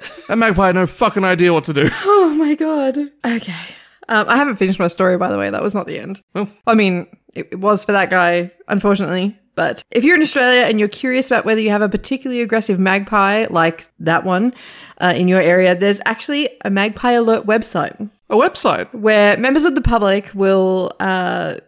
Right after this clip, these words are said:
Speaker 2: report where they've been swooped.
Speaker 1: Like Fuel Checker, but for magpie attacks.
Speaker 2: Yeah. Um, I've actually
Speaker 1: Hmm.
Speaker 2: used it before. It's actually pretty handy. <laughs>
Speaker 1: I'm surprised it's not an app. I guess the website's easier to make.
Speaker 2: I don't know. It might be by now. But, I mean, yeah, the last time I used it was when I, uh,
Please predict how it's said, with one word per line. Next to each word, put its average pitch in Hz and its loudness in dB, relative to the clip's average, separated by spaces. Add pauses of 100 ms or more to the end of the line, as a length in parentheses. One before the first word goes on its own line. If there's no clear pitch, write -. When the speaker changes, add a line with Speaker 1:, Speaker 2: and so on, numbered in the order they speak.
Speaker 2:
report 214 4
where 185 2
they've 180 2
been 175 0
swooped. - -12 (320)
Speaker 1:
Like 196 2
Fuel 196 2
Checker, 139 -2
but 127 -4
for 123 -6
magpie 139 -6
attacks. 202 -2
Speaker 2:
Yeah. 202 2 (560)
Um, 214 0
I've 214 0
actually 339 2
Speaker 1:
Hmm. 220 2
Speaker 2:
used 202 0
it 196 2
before. 175 -2
It's 180 -4
actually 196 -4
pretty 233 -4
handy. 170 -4 (100)
<laughs> - -6
Speaker 1:
I'm 302 -6
surprised 415 0
it's 330 0
not 220 2
an 214 -12
app. 302 -4 (300)
I 165 -4
guess 170 0
the - -8
website's 139 -4
easier 135 -4
to 135 -2
make. 143 -8 (160)
Speaker 2:
I - -4
don't 285 2
know. 269 2
It 220 2
might 233 0
be 285 0
by 285 2
now. 294 0 (140)
But, 196 2
I 208 0
mean, 202 2
yeah, 202 4
the 214 0
last 214 2
time 214 2
I 185 -2
used 180 -2
it 185 0
was 180 -4
when 175 0
I, 175 -2
uh, 175 -4